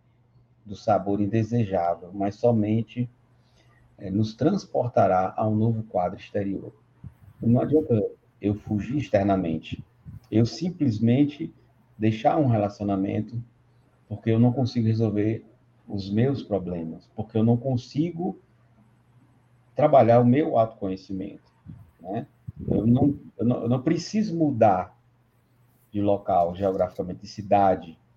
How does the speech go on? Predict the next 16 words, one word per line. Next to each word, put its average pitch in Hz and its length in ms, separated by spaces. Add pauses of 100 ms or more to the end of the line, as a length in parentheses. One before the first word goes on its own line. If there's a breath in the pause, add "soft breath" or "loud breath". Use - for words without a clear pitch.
(180)
porque 98 220
eu 104 60
não 117 140
consegui-, 120 680
não 113 140
consigo 143 680 (240)
ter 95 240
essa, 90 560 (120)
essa, 87 640
essa 95 200
capacidade 95 720
de 110 80
conhe-, 98 400
de, 92 640
de 107 80
autoburilamento. 101 960